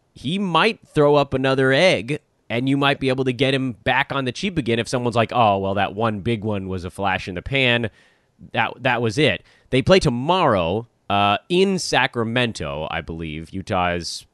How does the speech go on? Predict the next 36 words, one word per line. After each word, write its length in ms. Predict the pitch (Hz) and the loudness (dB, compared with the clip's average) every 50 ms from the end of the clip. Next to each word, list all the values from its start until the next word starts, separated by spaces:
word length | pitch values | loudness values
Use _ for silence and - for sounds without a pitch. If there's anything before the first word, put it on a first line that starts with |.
| _ _ - | _ _ -10
playing 240 | - 104 101 98 | -6 -6 -6 -6
the 80 | 82 - | -8 -10
Kings. 760 | - - - 139 156 165 175 180 180 170 - - - - - _ | -10 -8 -4 -4 -4 -4 -4 -6 -6 -8 -8 -10 -12 -14 -16 _
Yeah, 180 | - 143 151 123 | -2 0 2 2
that's 200 | 107 120 143 - | 2 2 0 -2
the 80 | 123 110 | -6 -4
second 300 | - - 117 - 120 101 | -2 -2 -2 -2 -2 -2
time 160 | 113 104 104 | -2 -2 0
they're 100 | 101 90 | -2 -4
playing 220 | - 110 98 92 | -4 -4 -4 -4
the 60 | 87 | -4
Kings 280 | - - 101 90 82 - | -4 -4 -4 -4 -4 -8
in 60 | 71 | -8
a 60 | 73 | -8
week, 280 | 76 92 95 85 76 - | -6 -4 -6 -6 -6 -6
so 160 | - 80 80 | -6 -4 -2
that's, 260 | 87 85 85 - - - _ _ _ _ _ _ _ _ - | 0 0 -2 -4 -10 -20 _ _ _ _ _ _ _ _ -12
uh, 260 | 76 78 76 73 69 - | -10 -8 -8 -8 -8 -10
I'm 100 | - 80 | -12 -12
gonna 140 | 80 76 78 | -12 -12 -10
mark 240 | 85 87 85 - - | -10 -10 -8 -8 -8
that 160 | 87 80 78 | -8 -6 -6
on 100 | 78 78 | -8 -10
my 160 | 80 73 71 | -8 -8 -8
revenge 560 | 73 76 80 82 87 107 135 143 131 113 95 | -8 -8 -10 -8 -4 -4 -2 -2 -2 -4 -4
docket 320 | - 101 87 85 - 90 80 | -2 -2 -2 -2 -4 -8 -8
here 180 | 101 131 170 | -6 -6 -6
for 220 | - - 87 80 80 | -8 -8 -10 -10 -8
Sacramento, 680 | - - 87 80 - - 80 - 147 160 160 160 151 | -6 -6 -6 -6 -6 -6 -4 -2 0 2 2 2 0
even 200 | 117 92 92 80 | 0 -2 -6 -8
though 100 | 76 76 | -8 -8
they're 160 | 73 69 73 | -10 -10 -8
terrible 420 | - - 156 156 147 139 135 131 | -6 -2 0 0 0 0 0 0
right 220 | 131 135 135 135 131 | 0 2 0 2 2
now. 200 | 139 131 139 - - - _ _ _ _ _ _ | 2 0 0 -2 -6 -14 _ _ _ _ _ _
Uh, 720 | 127 135 139 139 135 127 127 123 123 120 120 120 117 113 | 4 6 6 8 6 6 6 6 6 4 4 4 2 0